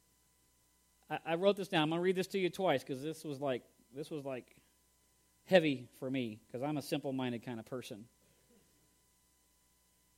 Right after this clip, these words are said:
"If it were not for the love of God,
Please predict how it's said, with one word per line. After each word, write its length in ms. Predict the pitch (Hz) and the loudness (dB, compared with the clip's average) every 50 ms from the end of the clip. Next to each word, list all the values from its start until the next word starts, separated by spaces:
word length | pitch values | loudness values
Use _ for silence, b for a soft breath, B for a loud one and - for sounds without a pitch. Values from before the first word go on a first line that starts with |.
| _ _ _ _ _ _ _ _ _ _ _ _ | _ _ _ _ _ _ _ _ _ _ _ _
"If 140 | - 151 - | -8 -4 -2
it 60 | 156 | 0
were 120 | 160 165 165 | 0 2 2
not 260 | 170 175 190 185 - | 4 2 2 0 -2
for 140 | - - 185 | -6 -4 -2
the 100 | 170 156 | 0 2
love 220 | 151 156 160 160 | 4 4 4 4
of 140 | 156 139 131 | 2 0 0
God, 420 | 147 147 139 127 120 120 127 135 | 2 4 4 4 2 0 -2 -6